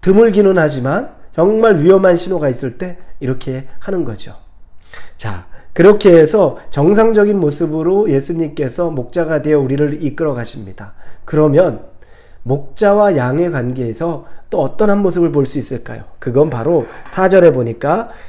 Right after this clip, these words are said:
자기 양을 다 내온 후에 앞서가며 양들이 그의 음성을 아는 거로 따라오되, 앞서간다고 말합니다. 양들은 자기 주인의 음성을 들은 후에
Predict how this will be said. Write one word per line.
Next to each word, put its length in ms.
자기 380
양을 260
다 200
내온 360
후에 200
앞서가며 680
양들이 400
그의 260
음성을 400
아는 260
거로 260
따라오되, 760
앞서간다고 920
말합니다. 720
양들은 680
자기 600
주인의 800
음성을 480
들은 320
후에 540